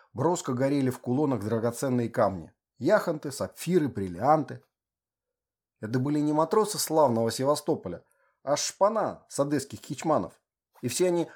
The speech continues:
бражно трепались по улицам Мурманска, выкрикивая в сторону затаённых окон контор и штабов: «Даёшь вагоны! Домой, ходца! Надоело кота за яйца тянуть!»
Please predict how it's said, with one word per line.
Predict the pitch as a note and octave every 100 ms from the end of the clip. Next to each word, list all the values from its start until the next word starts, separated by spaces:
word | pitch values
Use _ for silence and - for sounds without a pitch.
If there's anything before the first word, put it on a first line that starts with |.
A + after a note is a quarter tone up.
| _
бражно | G#2 C#3+ E3+ A#2 A#2
трепались | B2 B2 G3 F#3+ D#3+
по | -
улицам | C#3 C3+ - A2+
Мурманска, | A#2+ C#3+ E3+ C#3+ A#2+
выкрикивая | A#2 - F#3+ - D3
в | C#3+
сторону | - D3+ C3+
затаённых | A2+ B2 D#3 D#3 A#2+ G#2
окон | C3+ C#3+ B2
контор | B2+ C3+ D3 A2+ -
и | C3+
штабов: | - C3+ F#2 - - _ _ _
«Даёшь | E2 D#2 B2+ E3+ G3 - - -
вагоны! | D#2+ G2+ D3 F#3+ G3 C#3+ G2+ D2 - _ _ _
Домой, | - D#3+ - G#3+ C4 B3+
ходца! | F#3+ - G3 D#3 - A2+ G#2+ D#2+ - _ _ - - _
Надоело | C#3 A#3+ B3+ C#4 C4+ C4 E3+ C#3 -
кота | - G3 - _ B3+ E3
за | B2+ F3
яйца | G3 G3+ E3+ B2+ - C3+
тянуть!» | C3 D#3+ D#3+ D3+ A2 F2+ -